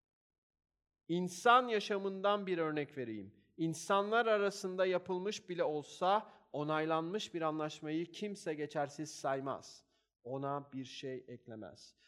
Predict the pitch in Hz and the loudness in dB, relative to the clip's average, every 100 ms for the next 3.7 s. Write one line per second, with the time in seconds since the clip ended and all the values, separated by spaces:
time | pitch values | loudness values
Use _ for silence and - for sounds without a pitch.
0 | _ 120 160 170 170 196 214 220 - 165 | _ 6 8 8 8 8 8 8 2 -6
1 | 151 170 175 180 180 196 208 165 175 175 | 2 6 8 6 4 4 2 2 0 -2
2 | - 160 156 156 147 160 175 165 151 151 | -6 -4 -4 -6 -2 0 0 -2 -2 -2
3 | 151 143 123 113 92 78 | -2 -2 -4 -6 -10 -16